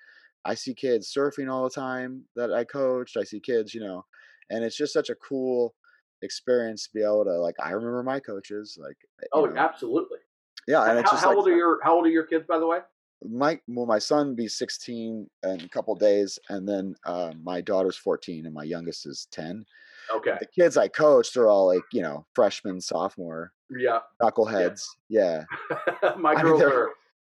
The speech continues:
Speaker 2: my girls are seven and ten, and I, I coach my, my oldest one's a dancer, but my youngest one's the, she's the athlete. So I have volleyball, soccer, baseball,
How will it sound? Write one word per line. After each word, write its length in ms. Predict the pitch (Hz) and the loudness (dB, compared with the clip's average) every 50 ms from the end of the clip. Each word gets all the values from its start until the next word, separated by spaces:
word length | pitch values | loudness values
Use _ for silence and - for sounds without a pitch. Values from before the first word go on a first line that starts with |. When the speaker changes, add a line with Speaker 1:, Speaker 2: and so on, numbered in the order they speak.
| _ _ - | _ _ 0
Speaker 2:
my 140 | 147 160 156 | 2 2 4
girls 320 | 151 170 165 160 147 - | 6 6 6 6 6 6
are 120 | 139 123 117 | 2 -2 -2
seven 400 | - - 143 139 139 143 139 131 | 0 2 2 2 2 0 -2 -4
and 160 | 117 117 _ | -6 -8 _
ten, 400 | - 135 127 127 120 113 104 104 113 | -4 -2 -2 0 -2 -2 -4 -6 -6
and 120 | 117 120 | -4 -2
I, 180 | 117 113 117 120 - 120 | 0 2 2 0 0 0
I 100 | 113 - | -2 -2
coach 300 | - - 139 135 135 - _ _ | 2 2 2 2 0 -4 _ _
my, 220 | - 113 110 107 104 104 _ _ | -4 0 0 0 0 -4 _ _
my 160 | - 110 107 107 | -6 -4 -2 2
oldest 380 | - 143 151 147 135 - - | 4 4 4 4 2 -2 0
one's 200 | 139 127 117 107 | -2 -2 0 -2
a 60 | 113 | -4
dancer, 480 | - - 117 127 127 110 - 120 113 104 | -2 -2 -2 -2 -2 -4 -2 -2 -2 0
but 220 | - - - - | 0 -2 -4 -2
my 80 | - 107 | -2 -2
youngest 400 | 104 113 120 123 120 117 - - | 0 0 -2 0 0 -4 -4 -2
one's 320 | - 120 113 110 107 101 101 | -2 -2 -2 -2 -2 -6 -4
the, 220 | 104 101 98 95 90 _ _ _ _ _ _ _ | -4 -4 -4 -4 -8 _ _ _ _ _ _ _
she's 280 | _ - 135 123 113 110 | _ -8 -8 -8 -6 -2
the 160 | 110 107 110 | 0 0 2
athlete. 500 | 110 113 110 107 - 110 104 98 95 95 | 4 2 2 0 -2 -4 -2 -2 -4 -6
So 100 | - - | -2 0
I 40 | 107 | 0
have 120 | 104 101 - _ _ - | 0 0 -4 _ _ 0
volleyball, 540 | 120 123 123 120 120 117 117 120 113 110 110 | 2 4 6 6 4 4 4 4 2 2 0
soccer, 460 | - - 123 117 113 - 120 113 110 107 | 0 0 2 2 2 0 -2 -4 -2 0
baseball, 680 | 113 113 110 - - 123 117 113 110 107 107 - | 0 0 -2 -2 -2 2 2 4 4 2 -2 -6